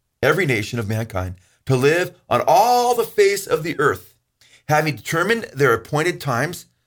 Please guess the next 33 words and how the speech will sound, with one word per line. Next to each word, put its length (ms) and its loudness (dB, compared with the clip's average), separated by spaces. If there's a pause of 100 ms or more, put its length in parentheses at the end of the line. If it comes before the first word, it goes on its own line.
(100)
So 240 0
he 220 -6
micromanaged 640 -2
the 80 -10
term, 320 -8 (220)
the 80 -14
time 280 0
that 100 -2
you 120 -2
would 220 -4 (100)
be 120 -2
alive, 400 0 (360)
and 180 2
the 60 2
boundaries 680 0 (220)
of 200 2
their 220 0 (200)
habitation. 640 -4 (180)
He 80 2
also 580 0 (240)
planned 300 -2
on 200 -4
not 140 0
only 120 -2
when 220 -2
you'd 160 -6
be 80 -6
born 260 -4
and 100 -6
we 120 -4
would 120 -6
be 80 -6
born, 340 -6